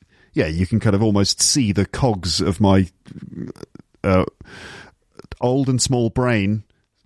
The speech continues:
trying to turn as the words come out of my mouth. Uh, so that, that's more, uh, natural and authentic, uh, right? And therefore probably a bit more human and engaging. But the advantage of pre-written stuff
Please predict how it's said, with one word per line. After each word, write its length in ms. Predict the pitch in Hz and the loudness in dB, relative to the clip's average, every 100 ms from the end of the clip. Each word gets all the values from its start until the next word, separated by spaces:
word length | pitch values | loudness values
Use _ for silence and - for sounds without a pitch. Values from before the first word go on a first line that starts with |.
| _ | _
trying 280 | - - 107 | -6 -2 0
to 80 | - | 0
turn 500 | - 139 107 90 107 - _ _ _ _ _ | -2 2 2 2 0 -6 _ _ _ _ _
as 200 | - 113 | -4 0
the 80 | 107 | 2
words 460 | 104 107 98 - - | 2 2 0 -2 0
come 160 | 120 | 0
out 120 | 104 | 2
of 100 | 90 | 2
my 80 | 110 | 2
mouth. 340 | 120 123 85 - - - - - | 2 2 0 -6 -20 -20 -18 -2
Uh, 240 | 110 110 110 | 0 0 0
so 180 | 139 | 0
that, 220 | 131 139 131 | 0 0 0
that's 320 | 139 - - | -2 -2 0
more, 500 | 127 123 117 110 107 - _ - | 2 4 4 2 -4 -12 _ -8
uh, 260 | 98 101 98 | 0 0 2
natural 640 | 117 139 - - 113 98 - | 0 0 -2 0 2 0 0
and 120 | 104 | 0
authentic, 800 | 101 95 131 131 113 80 - - _ _ _ _ | 2 2 0 0 0 -4 -8 -16 _ _ _ _
uh, 300 | 87 85 78 76 | -4 -4 -4 -6
right? 380 | 87 92 107 - - - - _ | -2 2 2 0 -10 -20 -20 _
And 400 | 104 101 104 101 - - - | 0 2 2 -2 -8 -16 -6
therefore 500 | 104 110 107 117 107 | 0 2 2 2 2
probably 320 | - 180 98 | 0 0 2
a 60 | |
bit 160 | 92 113 | 2 2
more 160 | 110 107 | 2 2
human 560 | - 165 131 80 65 - | 2 2 2 0 -4 -4
and 100 | 110 | 0
engaging. 720 | 113 120 147 117 87 85 69 _ _ _ _ _ _ - | 2 2 2 2 0 -4 -6 _ _ _ _ _ _ -4
But 100 | - | 0
the 60 | 165 | 2
advantage 480 | 147 190 180 151 | 2 2 2 2
of 220 | 127 110 - | 0 -2 0
pre-written 640 | - 220 233 123 98 98 | 2 4 4 2 2 0
stuff 420 | 85 - 95 - | 0 0 0 -2